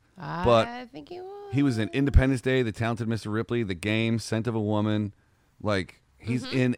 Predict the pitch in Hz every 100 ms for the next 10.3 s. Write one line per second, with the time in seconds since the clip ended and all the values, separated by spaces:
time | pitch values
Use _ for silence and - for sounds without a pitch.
0 | - 131 170 226 156 98 87 202 - 202
1 | - 165 - - 120 123 - 123 127 123
2 | 120 117 - _ _ _ _ _ - 131
3 | 156 156 139 - - 143 98 - - 107
4 | 123 131 - 82 - - 82 - - 64
5 | 58 62 58 64 60 50 - - 165 147
6 | 180 247 _ _ _ 156 170 - - _
7 | _ _ - 226 240 277 359 - 302 190
8 | 208 208 247 311 240 190 202 196 180 -
9 | 185 185 185 202 202 202 180 185 190 190
10 | - 170